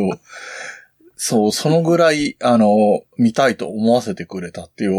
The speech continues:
思い出があるはあるんですよね。っていうことと、エムシーユーって聞くと思い出すのが、えっと、真冬さんの彼氏が、確かエムシーユ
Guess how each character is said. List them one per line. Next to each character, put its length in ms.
思 220
い 80
出 120
が 180
あ 40
る 160
は 140
あ 60
る 120
ん 80
で 80
す 120
よ 100
ね。 220
っ 20
て 100
い 80
う 60
こ 100
と 80
と、 420
エ 80
ム 120
シ 160
ー 80
ユ 160
ー 60
っ 20
て 140
聞 140
く 120
と 220
思 200
い 20
出 120
す 100
の 80
が、 320
え 80
っ 40
と、 180
真 220
冬 260
さ 160
ん 100
の 180
彼 240
氏 160
が、 300
確 200
か 100
エ 80
ム 140
シ 160
ー 20
ユ 120